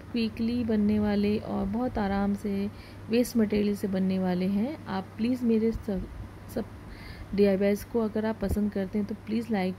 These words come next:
किया करिए, share करिए और मेरे channel को subscribe करिए।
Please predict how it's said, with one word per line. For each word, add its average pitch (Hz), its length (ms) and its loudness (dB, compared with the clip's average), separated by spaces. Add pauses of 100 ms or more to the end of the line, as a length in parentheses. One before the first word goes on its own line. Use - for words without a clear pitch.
किया 190 140 0
करिए, 185 340 -2
share 202 260 0
करिए 196 300 0
और 226 80 4
मेरे 220 260 4
channel 175 340 0
को 220 140 -4
subscribe 190 640 -4
करिए। 175 280 -4